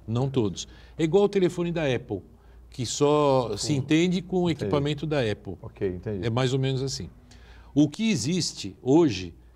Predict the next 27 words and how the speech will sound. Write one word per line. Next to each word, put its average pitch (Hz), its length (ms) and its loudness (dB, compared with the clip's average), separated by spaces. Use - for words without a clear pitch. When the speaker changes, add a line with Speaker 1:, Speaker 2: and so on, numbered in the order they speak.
Speaker 1:
é, 107 380 -6
são 127 240 -2
empresas 139 800 0
que 135 140 -6
vão 131 320 2
na 190 140 2
sua 127 200 -4
casa, 117 640 -4
no 107 120 -6
seu - 120 -4
escritório, 104 680 -4
cobram 175 340 4
de 147 120 2
você 139 280 0
uma 135 200 2
assinatura 160 640 0
mensal, 127 480 0
como 120 200 -2
se - 80 -6
fosse 147 220 -4
uma 131 140 -4
T 123 120 -4
V 107 140 0
a 101 60 0
cabo, 117 480 -4
plugam 151 680 4
uma, 110 600 -4